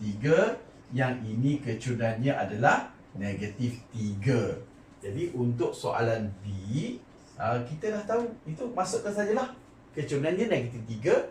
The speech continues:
sebab ke-, dia tak, tak kecurungan ataupun dia nak ditanya persamaan tangent. Persamaan tangent kena masukkan kecurungan tangent dan titik yang di mana berlakunya tangent tersebut. Jadi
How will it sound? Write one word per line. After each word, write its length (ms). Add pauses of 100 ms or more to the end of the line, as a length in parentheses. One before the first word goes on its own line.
(140)
sebab 400
ke-, 240 (120)
dia 120
tak, 160
tak 140 (100)
kecurungan 480 (280)
ataupun 540
dia 180
nak 320
ditanya 540 (340)
persamaan 1040 (160)
tangent. 640 (320)
Persamaan 400
tangent 400
kena 160
masukkan 560 (160)
kecurungan 640
tangent 560 (320)
dan 320
titik 640 (760)
yang 300
di 80
mana 320
berlakunya 720
tangent 480
tersebut. 400 (680)
Jadi 380